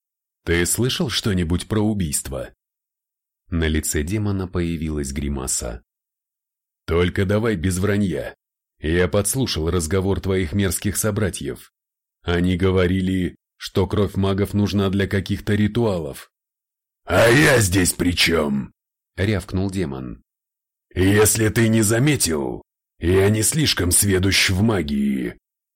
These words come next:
Понадобится консультация адвоката, приходи.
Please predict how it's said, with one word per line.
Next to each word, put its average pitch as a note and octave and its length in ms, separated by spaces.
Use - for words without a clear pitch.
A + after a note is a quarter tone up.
Понадобится G2+ 720
консультация G#2+ 1000
адвоката, G#2+ 720
приходи. G#2 720